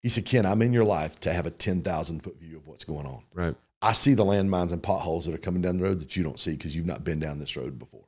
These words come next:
Speaker 2: Right.
Speaker 1: So mentors and coaches can give you a couple things, relationships, just like we have. Sometimes they're gonna give you insight. "Hey, try this. I need an insurance company." "Oh, great. Here's the person you need to."
Speaker 2: Right.
Speaker 1: We do this. My favorite part about our mastermind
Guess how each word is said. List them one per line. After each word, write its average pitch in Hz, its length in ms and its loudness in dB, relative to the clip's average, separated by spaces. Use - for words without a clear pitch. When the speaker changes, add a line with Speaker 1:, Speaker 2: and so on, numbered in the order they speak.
Speaker 2:
Right. 85 200 -2
Speaker 1:
So - 200 4
mentors 113 760 4
and 98 160 -4
coaches 107 420 0
can 90 200 -4
give 85 180 -2
you 87 100 0
a 82 60 0
couple - 260 -4
things, 87 280 -4
relationships, 113 600 2
just 110 120 -2
like 110 140 -4
we 120 100 0
have. 76 180 -4
Sometimes 127 420 2
they're 113 80 4
gonna 101 160 4
give 98 180 4
you 101 140 4
insight. 87 440 0
"Hey, 95 320 4
try 101 280 4
this. 92 340 2
I 107 80 2
need 117 140 6
an 104 80 0
insurance 104 360 2
company." 85 320 -2
"Oh, 143 120 4
great. 107 260 4
Here's 113 180 4
the 95 60 -2
person 104 300 0
you 95 60 4
need 98 220 2
to." - 140 -6
Speaker 2:
Right. 92 300 0
Speaker 1:
We 165 120 2
do 202 140 4
this. - 200 4
My 143 180 0
favorite 147 380 2
part 131 220 4
about 127 200 2
our 113 80 2
mastermind 127 640 0